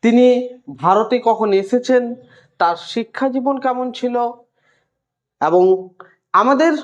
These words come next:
প্রবন্ধটির মূল যে আকর্ষণীয় বিষয় নাট্যচর্চা এবং চলচ্চিত্রে ঋত্বিক ঘটকের আত্মপ্রকাশ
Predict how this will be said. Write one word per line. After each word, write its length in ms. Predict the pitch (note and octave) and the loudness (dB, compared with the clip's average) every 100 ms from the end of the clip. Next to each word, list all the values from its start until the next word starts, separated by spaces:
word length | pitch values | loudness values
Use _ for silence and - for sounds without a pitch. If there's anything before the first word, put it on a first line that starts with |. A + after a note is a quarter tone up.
| - _ _ _ _ | -14 _ _ _ _
প্রবন্ধটির 720 | A#3 A#3 C4 D#4+ D4+ D4+ C4+ C4 - F3+ | 2 4 4 2 2 2 2 2 0 2
মূল 200 | A3+ D4+ C#4 C4+ | 4 4 4 4
যে 100 | C#4+ C#4 - - F#3+ G3 | 4 4 0 -2 0 2
আকর্ষণীয় 560 | G3 D4 - C#4+ B3+ E3 | 2 -2 0 2 2 0
বিষয় 360 | F3+ - D3+ A3+ - - _ _ _ _ - | -4 2 2 2 -4 -18 _ _ _ _ -4
নাট্যচর্চা 800 | F3+ G#3+ - D4 C#4 D4 D4 D#4 C4+ | 0 0 -2 -4 0 0 2 0 2
এবং 120 | A#3 - | -2 -2
চলচ্চিত্রে 640 | G#3 A3 G#3+ B3 A#3+ C4 C4+ C4+ - _ - D#3 | -2 -2 -4 -6 -6 -2 0 0 -6 _ -4 -4
ঋত্বিক 300 | F#3 - A3+ F#3+ | -4 -6 -4 -2
ঘটকের 380 | G#3 G3+ G#3+ G3 - - F3 | -2 0 0 -2 -8 -2 -2
আত্মপ্রকাশ 640 | F3+ - A#3 - - A#3+ | -2 -4 -4 -4 -2 -2